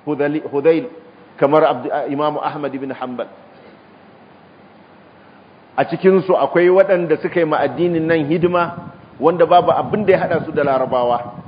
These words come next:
ba ma sa jin harshen Larabawa. In ka gansu, yanda ka ga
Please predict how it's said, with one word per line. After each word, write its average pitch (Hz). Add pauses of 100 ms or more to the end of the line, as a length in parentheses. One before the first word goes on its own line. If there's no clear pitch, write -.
(680)
ba 151
ma 156
sa 139
jin 151
harshen 147
Larabawa. 123
In 156
ka 170
gansu, 165 (500)
yanda 190
ka 170
ga 165